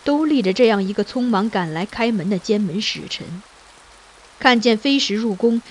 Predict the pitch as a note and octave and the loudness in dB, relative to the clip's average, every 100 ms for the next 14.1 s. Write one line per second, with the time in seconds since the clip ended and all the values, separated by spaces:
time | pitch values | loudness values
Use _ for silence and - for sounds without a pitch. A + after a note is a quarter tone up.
0 | - - A#3 C4+ D4+ F3+ G3+ C#4 - F3+ | -6 2 4 4 0 -2 -4 -4 -4 -2
1 | A#3+ - F#3 G3+ A3+ F3+ A#3+ G3 C4 F#3 | -2 -4 -2 0 0 0 -2 -2 -4 -4
2 | - G#3+ B3+ A#3 D#3+ E3 - - - - | -2 -2 -2 -4 -10 -14 -20 -20 -10 0
3 | F4 D#4+ C#4 E4+ E4+ A#3 B3+ B3+ A3+ G#3+ | 2 2 2 2 2 2 2 2 2 2
4 | C4 B3 B3 A3+ G3 C#4+ D4 C#4 B3 A3 | 2 2 2 0 0 0 -2 0 0 0
5 | G3 G#3 B3 G3 - - A3 A3 G#3+ B3+ | 0 2 2 0 -4 -2 2 4 2 0
6 | G#3 F#3+ - F#3+ A3+ F3 D#3 D3+ E3+ G#3 | 0 -2 -2 -2 -2 -2 -10 -10 -10 -8
7 | F3 - - - - - - - - - | -8 -10 -20 -20 -20 -20 -20 -20 -20 -20
8 | - - - - - - - - - - | -20 -20 -20 -20 -20 -20 -20 -20 -20 -20
9 | - - - - - - - - - - | -20 -20 -20 -20 -20 -20 -20 -20 -14 -2
10 | C#4+ C#4+ B3+ A#3 B3+ C#4+ G#3+ F#3 F3+ A3+ | 0 0 0 0 0 0 0 -2 -2 -4
11 | - E3+ F3 E3+ E3 F3+ - - - - | -4 -10 -6 -6 -8 -10 -18 -20 -16 0
12 | C4 D#4 D#4 B3 - C4 C4 - C#4 C4+ | 2 2 2 2 2 0 0 -2 -2 0
13 | G#3+ G#3+ B3 G#3+ F3+ E3 G#3+ A3 D3+ E3 | 0 0 -2 -2 -4 -4 -2 -2 -4 -8